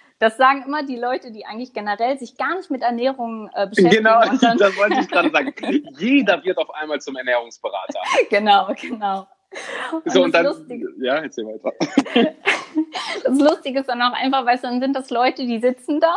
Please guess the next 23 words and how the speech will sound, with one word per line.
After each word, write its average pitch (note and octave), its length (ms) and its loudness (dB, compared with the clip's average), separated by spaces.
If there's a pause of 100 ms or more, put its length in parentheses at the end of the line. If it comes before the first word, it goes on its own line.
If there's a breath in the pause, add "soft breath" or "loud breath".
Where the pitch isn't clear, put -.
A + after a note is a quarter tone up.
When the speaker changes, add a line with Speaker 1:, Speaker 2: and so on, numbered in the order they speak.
(120)
Speaker 1:
mit C4 160 -2
ihrem, A3 440 -4 (540)
ähm, G#3 580 0
weiß A3 300 2
ich G3+ 60 -12
nicht, G3 260 -12
Schweinssteak A#3 1200 -2
oder G#3 220 -4
weiß G#3+ 140 2
ich C#4+ 140 6
Speaker 2:
Mhm. D4+ 60 0
Speaker 1:
nicht - 140 -10
was G#3+ 220 -6
vor A3 220 -2
der A3+ 100 2
Speaker 2:
Ja. B3 80 4
Speaker 1:
Nase, B3 420 -2
ihrem G#3 280 -2
Bier C#4 260 2
davor D4 400 2
und B3+ 100 0
sagen A3+ 240 -2
dann, G#3+ 160 -6